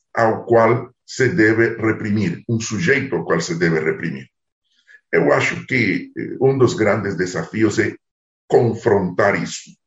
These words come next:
confrontar esse modelo e fazer com que as Forças Armadas, a polícia, tenham uma reorientação. O terceiro ponto,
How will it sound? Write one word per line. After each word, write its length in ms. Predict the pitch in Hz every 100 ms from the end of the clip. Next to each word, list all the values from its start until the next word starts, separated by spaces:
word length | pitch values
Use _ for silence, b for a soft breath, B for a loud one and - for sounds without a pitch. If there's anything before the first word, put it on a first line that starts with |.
| _ _ _
confrontar 880 | - 113 - 110 95 90 113 110 - _ _ _
esse 280 | - 101 -
modelo 640 | 90 87 87 87 120 - _ _ _ _ _ _
e 120 | 127
fazer 680 | 120 - 98 87 117 131 131
com 220 | - 90 85
que 380 | 101 90 87 _ _ _ _
as 200 | - 92
Forças 420 | - 123 - - 101
Armadas, 640 | 92 90 101 98 95 -
a 60 | -
polícia, 560 | 85 87 92 104 110 98
tenham 420 | 101 101 101 92
uma 380 | 95 98 95 - _
reorientação. 960 | 95 113 98 90 87 - - - - _ _ _ _
O 140 | - 135
terceiro 540 | 135 - 185 165 -
ponto, 520 | 127 131 98 - -